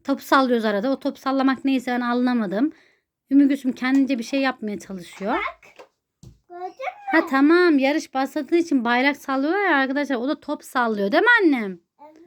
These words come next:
Speaker 1: Ben onu anladım. Tamam, evet, at bakalım annem.
Speaker 2: Yemek araba.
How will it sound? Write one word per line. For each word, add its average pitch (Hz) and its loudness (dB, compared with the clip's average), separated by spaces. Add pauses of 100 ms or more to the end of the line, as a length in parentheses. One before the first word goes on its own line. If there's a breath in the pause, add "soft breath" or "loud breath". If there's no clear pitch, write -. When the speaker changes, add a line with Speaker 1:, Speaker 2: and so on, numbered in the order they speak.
(120)
Speaker 1:
Ben 269 -2
onu 269 2
anladım. 262 0
Tamam, 294 0
evet, 349 0
at 370 -2
bakalım 302 -2
annem. 254 0 (1900)
Speaker 2:
Yemek 349 -12
araba. 262 -20